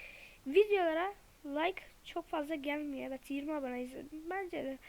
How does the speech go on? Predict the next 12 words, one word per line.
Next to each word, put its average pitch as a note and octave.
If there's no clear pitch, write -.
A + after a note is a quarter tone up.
o E4+
konu E4+
es -
geçtim D4+
desem F4
tabancaya C#4
bak. D4
Ee, C#4+
arkadaşlar D4+
video F#4+
neden F4+
gelmiyor? B3